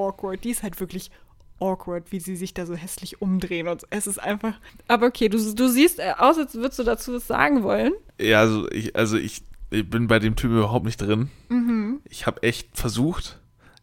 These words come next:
Speaker 2: ich kann's nicht so ganz nachvollziehen, weil der ist so, klar, es ist vom Musikgeschmack her,
Speaker 1: Mhm.
Speaker 2: aber ich find, da gehört noch ein bisschen mehr dazu.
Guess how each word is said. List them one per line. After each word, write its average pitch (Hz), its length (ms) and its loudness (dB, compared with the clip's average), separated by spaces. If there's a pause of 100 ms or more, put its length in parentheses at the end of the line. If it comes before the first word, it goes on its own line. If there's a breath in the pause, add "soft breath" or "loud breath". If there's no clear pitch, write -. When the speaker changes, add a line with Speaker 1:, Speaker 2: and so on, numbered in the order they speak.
Speaker 2:
ich - 160 -6
kann's 120 380 -4
nicht 117 280 -4
so 147 100 2
ganz 131 220 2
nachvollziehen, 135 760 0 (680 loud breath)
weil 113 140 0
der - 160 0
ist - 340 -4 (120)
so, 104 200 -8
klar, 131 460 4
es 104 140 -4
ist - 180 -6
vom 110 360 -6 (200)
Musikgeschmack 156 680 0
her, 160 360 -2
Speaker 1:
Mhm. 214 320 -4
Speaker 2:
aber 190 100 -4
ich 107 120 -8
find, 113 240 -10
da 110 80 -2
gehört 110 160 -4
noch 110 80 -4
ein 110 60 -6
bisschen 107 200 -8
mehr 104 160 0
dazu. 135 480 -2